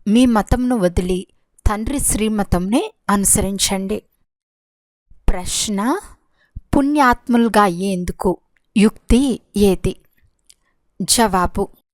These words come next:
పుణ్యాత్ములుగా అవ్వాలి అంటే సత్యమైన మనసుతో, ప్రేమతో తండ్రి ఒక్కరినే స్మృతి చేయండి.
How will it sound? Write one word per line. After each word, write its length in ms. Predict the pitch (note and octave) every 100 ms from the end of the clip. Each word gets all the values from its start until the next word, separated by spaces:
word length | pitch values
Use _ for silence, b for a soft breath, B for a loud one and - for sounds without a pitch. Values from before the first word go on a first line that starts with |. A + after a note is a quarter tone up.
| _ _ _ -
పుణ్యాత్ములుగా 1040 | - D4 C4 C4+ A#3 G#3+ - A3+ A3 G#3+
అవ్వాలి 640 | G3+ E3 G3+ F#3+ F#3 G3+ - _ -
అంటే 460 | F3 F3 B3+ F4 - b b b
సత్యమైన 760 | - - A3+ - C#4 B3+ C4+ B3+
మనసుతో, 760 | G#3 F#3 G3+ - - F3 F#3 - - _ _ -
ప్రేమతో 600 | A3 A#3+ A#3 - E3 - _ _ _ -
తండ్రి 260 | A3+ A3+ C#4+
ఒక్కరినే 640 | A#3+ - - G#3+ E3+ A3+ - -
స్మృతి 420 | - A#3 G#3 G#3
చేయండి. 580 | - F#3 F3+ F#3 G3